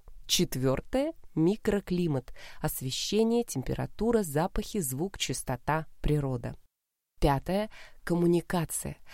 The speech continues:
Общение между близкими, знакомыми и профессионалами. Создание возможностей для новых рабочих мест.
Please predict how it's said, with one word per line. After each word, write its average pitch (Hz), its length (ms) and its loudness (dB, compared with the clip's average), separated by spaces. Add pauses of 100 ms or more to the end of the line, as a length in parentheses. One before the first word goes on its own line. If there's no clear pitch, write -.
(160)
Общение 151 540 2
между 139 300 0
близкими, 143 560 -2
знакомыми 220 680 2
и 220 60 -2
профессионалами. 214 1040 0 (500)
Создание 131 680 2
возможностей 131 760 -4
для 160 220 0
новых - 400 -2
рабочих 135 520 -4
мест. 127 400 -4